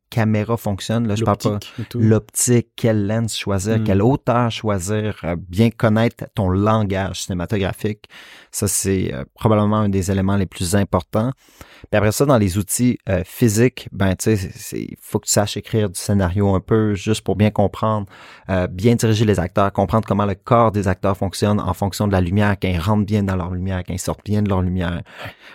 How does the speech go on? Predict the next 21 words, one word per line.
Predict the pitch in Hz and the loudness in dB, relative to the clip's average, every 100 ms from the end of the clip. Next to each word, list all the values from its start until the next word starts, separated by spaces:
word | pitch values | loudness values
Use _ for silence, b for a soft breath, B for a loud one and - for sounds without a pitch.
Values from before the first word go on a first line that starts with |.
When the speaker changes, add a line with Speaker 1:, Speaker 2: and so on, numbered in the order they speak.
| B | B
Speaker 1:
Euh, | 85 78 - - | -2 -2 -4 -6
un | 92 | -6
grand, | 85 104 120 - - | -2 2 2 0 -6
grand | - 117 | 2 2
sens | - 123 - | 2 0 -2
du | - - | -14 -6
tempo. | 110 98 92 107 98 131 _ | -2 0 0 -2 -2 -14 _
Tu | - | -2
sais, | 110 110 104 92 | 2 2 2 0
je | 90 | 0
pense | 120 117 | 0 0
qu'on | 117 | 0
en | 95 | 2
parlait | 98 98 | 2 0
sur | 113 101 | 0 -2
le | |
dernier | 87 95 98 | 0 0 2
podcast | 98 85 | 0 0
efficace, | 110 113 | 0 0
mais | 98 | 2
Speaker 2:
Mhm. | 107 131 | 0 0